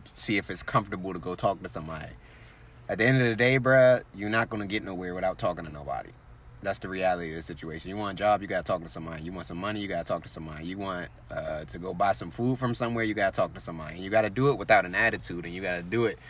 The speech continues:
in a, in a way to learn something from that person. I feel like if we put, implemented that into society, it would not only teach everybody how to communicate, but it would also force them to do it correctly. <laughs>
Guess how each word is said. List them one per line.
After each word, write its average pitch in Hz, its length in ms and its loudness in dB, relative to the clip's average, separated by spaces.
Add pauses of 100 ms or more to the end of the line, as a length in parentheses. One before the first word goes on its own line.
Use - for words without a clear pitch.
(160)
in 95 160 -2
a, 85 300 -2
in 95 140 -4
a 92 60 -6
way 104 220 4
to 95 100 0
learn 117 360 4
something 92 400 -4
from 90 200 -6
that 82 220 -4
person. 73 480 -8 (420)
I - 60 -6
feel 110 160 -2
like 95 320 4 (500)
if 98 100 -2
we 104 120 0
put, - 200 2 (140)
implemented 120 600 0
that 120 200 8
into 117 240 -4
society, 127 640 0 (760)
it 143 80 4
would 143 120 6
not 120 160 10
only 123 280 2
teach - 280 -2
everybody 104 420 6
how 110 120 6
to 95 80 -4
communicate, 101 720 -2
but 95 100 -4
it 92 60 -6
would 98 220 -8
also 107 520 4 (300)
force 151 320 4
them 110 200 2
to 113 120 -4
do 117 180 2
it 101 100 0
correctly. 101 680 0 (2250)
<laughs> - 240 -4